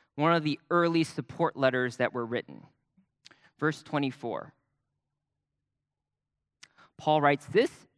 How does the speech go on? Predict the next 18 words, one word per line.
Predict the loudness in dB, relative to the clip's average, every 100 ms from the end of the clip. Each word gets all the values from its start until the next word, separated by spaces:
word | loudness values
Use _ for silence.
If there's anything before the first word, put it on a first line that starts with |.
| _
in | -4
Romans | -2 -2 -2
chapter | -2 -2 -4
fifteen, | -6 -6 -6 -4
verse | -4 -6
twenty-four, | -4 -4 -4 -6 -6 -8 -18 4
"I | 4
hope | 6 2 0
to | -4
see | -4 -8 -2
you | -2 -2
in | -6
passing | 0 2 2 0 -2
as | 0
I | 0
go | 0 0 -2
to | -4
Spain | -4 -4 -4